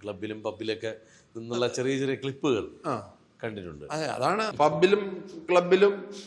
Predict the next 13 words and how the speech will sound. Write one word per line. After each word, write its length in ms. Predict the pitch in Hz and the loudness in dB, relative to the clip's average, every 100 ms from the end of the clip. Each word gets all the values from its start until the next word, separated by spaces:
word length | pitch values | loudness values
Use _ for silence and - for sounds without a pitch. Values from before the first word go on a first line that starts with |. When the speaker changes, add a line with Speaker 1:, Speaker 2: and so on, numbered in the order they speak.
| - | -2
Speaker 2:
അഴിഞ്ഞാടാൻ 460 | 151 185 196 180 190 | 2 6 6 6 4
വേണ്ടി 160 | 202 190 | 4 2
തന്നെയാണ് 340 | 190 196 196 165 | 2 0 0 0
പോകുന്നത്. 280 | 175 165 147 | 2 2 0
ഇപ്പോ 420 | 156 160 160 - - - | 2 2 0 -8 -6 2
മലേഷ്യയിലേക്കാണോ 920 | 139 156 170 175 180 175 175 175 180 180 180 - - - - | 6 6 6 4 4 2 2 2 2 0 -6 -14 -16 -18 -10
പിന്നെ 280 | 156 156 151 | -6 0 0
പട്ടായയിലേക്കാണോ 840 | 151 139 160 170 180 175 175 175 | 2 2 6 6 6 6 4 0
പോയതെന്നൊരു 440 | 170 170 170 170 165 | 2 4 4 2 -2
സംശയം 420 | 165 156 175 165 | -4 -4 -8 -6
സോഷ്യൽ 260 | 165 156 160 | -6 -6 -4
മീഡിയ 340 | 160 165 160 156 - - - | 0 2 2 -2 -12 -18 2
പ്രകടിക്കുന്നു, 420 | 151 151 147 135 | 6 6 4 -2